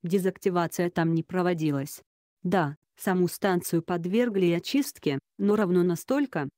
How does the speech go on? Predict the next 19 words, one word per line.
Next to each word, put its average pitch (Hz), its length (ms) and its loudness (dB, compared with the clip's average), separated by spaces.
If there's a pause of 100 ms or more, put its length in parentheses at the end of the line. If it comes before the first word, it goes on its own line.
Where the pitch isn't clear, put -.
(120)
чтобы 196 340 0
там 170 220 2
могли 180 300 2
безопасно 185 680 -2
работать 156 420 -4
люди. 139 380 -2 (400)
А 180 100 2
ведь 185 140 2
на 196 140 2
десятки 185 520 0
километров 196 640 -2
вокруг 196 380 -2
обширное 180 560 0
пространство, 151 840 -2 (220)
где 185 220 2
скопилось 202 600 -2
огромное 208 460 0
количество 165 600 0
радиации. 147 760 -2